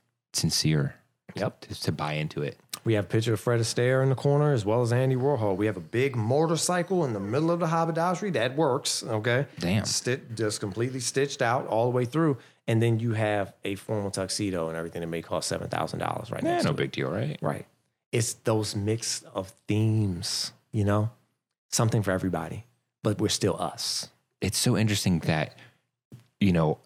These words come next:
Speaker 1: everything you know, everything you do, that you're employed by someone. You, I would, you, I think most people listening and myself, I would almost think that you, I thought you owned the company.
Speaker 2: Hmm.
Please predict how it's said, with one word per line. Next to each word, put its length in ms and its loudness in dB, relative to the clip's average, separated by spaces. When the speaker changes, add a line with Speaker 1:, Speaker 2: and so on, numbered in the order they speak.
Speaker 1:
everything 520 4
you 120 2
know, 640 6
everything 360 0
you 100 0
do, 340 4
that 140 2
you're 140 6
employed 440 2
by 160 -2
someone. 360 -2
You, 300 4
I 80 4
would, 300 2
you, 80 0
I 60 -2
think 300 -4
most 220 2
people 140 2
listening 320 2
and 120 0
myself, 400 0
I 80 2
would 100 4
almost 300 2
think 180 0
that 200 0
you, 140 2
I 100 4
thought 160 0
you 160 2
owned 200 4
the 160 -2
company. 480 -4
Speaker 2:
Hmm. 140 4